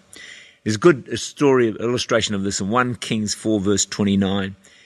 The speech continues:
"And God gave Solomon wisdom and exceedingly great understanding, and largeness of heart like the sand on the seashore." So in one Kings,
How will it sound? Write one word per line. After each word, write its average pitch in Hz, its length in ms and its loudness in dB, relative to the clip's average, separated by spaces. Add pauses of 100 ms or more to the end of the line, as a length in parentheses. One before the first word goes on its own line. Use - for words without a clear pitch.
(200)
"And 98 160 -6
God 143 280 4
gave 139 160 2
Solomon 117 640 0
wisdom 113 520 0
and 92 140 -4
exceedingly 135 760 0
great 113 540 2
understanding, 101 720 -2 (360)
and 95 120 -8
largeness 139 640 0
of 123 100 -4
heart 113 500 -2 (380)
like 110 160 -2
the 98 80 -6
sand 120 640 0 (360)
on 104 160 -2
the 104 80 0
seashore." 101 600 0 (1160)
So 143 220 4
in 139 100 0
one 175 200 2
Kings, 139 640 -2